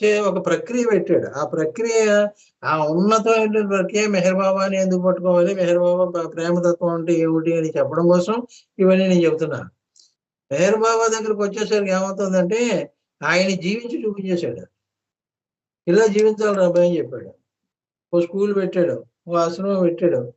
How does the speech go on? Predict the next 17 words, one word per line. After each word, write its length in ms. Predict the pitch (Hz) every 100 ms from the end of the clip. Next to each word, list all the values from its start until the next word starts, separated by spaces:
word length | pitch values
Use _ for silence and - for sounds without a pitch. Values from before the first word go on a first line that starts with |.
| _
కుష్ఠరోగులు 480 | 180 175 190 190 185
పెట్టాడు, 560 | 180 165 180 170 127 - _ _ _ 175
ఆ, 80 |
మ-, 220 | 175 170 165
మ-, 560 | 156 147 143 135 135
పే-, 360 | 131 175 165 147
మామూలుగా, 840 | 156 165 175 175 175 151 131 123 _ _ 156
ఆ, 60 |
ఆధ్యాత్మిక 840 | 156 151 156 170 170 190 180 180 175
పురోభివృద్ధి 440 | 175 185 180 175
చెందిన 520 | 175 180 170 170 170 165
ఆత్మలు 340 | 165 180 170
ఏవైతే 300 | 165 160 165
ఉన్నాయో 520 | 160 160 170 151 - _ _ 165
అలాంటి 420 | 175 175 170 165
ఆత్మలు 360 | 160 165 160
కూడా, 360 | 156 160 190